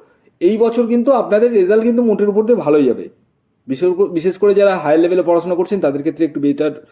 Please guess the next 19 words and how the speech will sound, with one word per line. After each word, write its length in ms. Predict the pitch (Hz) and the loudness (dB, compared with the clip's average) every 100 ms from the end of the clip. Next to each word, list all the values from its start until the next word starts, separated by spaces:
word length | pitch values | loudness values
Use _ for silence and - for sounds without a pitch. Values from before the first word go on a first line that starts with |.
| _ _ | _ _
হওয়ার 120 | 143 | -6
সম্ভাবনা 440 | 147 165 147 156 175 | -4 -2 0 0 2
রয়েছে। 300 | 220 190 120 - _ _ _ _ _ _ _ _ _ | 2 0 -6 -16 _ _ _ _ _ _ _ _ _
এই 180 | 175 220 | 0 2
বছর 340 | 233 233 254 | 0 0 -2
গুপ্ত 300 | 214 214 - | 0 -4 -2
শত্রুতা 480 | 233 226 202 214 220 | -2 -2 -6 0 2
থেকে 220 | 214 208 | 2 0
কিন্তু 160 | 214 196 | -4 -4
সাবধানে 340 | 190 156 185 | -6 -2 -2
থাকবেন, 300 | 190 196 208 214 - _ _ - | 0 0 -2 -4 -10 _ _ -2
কাউকে 280 | 156 185 196 | 0 0 0
মনের 280 | 165 214 202 | 0 0 0
কথা, 260 | 202 208 | 0 0
পেটের 280 | 196 175 190 | 0 -2 0
কথা 240 | 196 190 | 0 -2
খুলে 240 | 185 170 175 | -2 0 2
বলবেন 300 | 190 190 190 | 2 0 -2
না। 120 | 185 | -4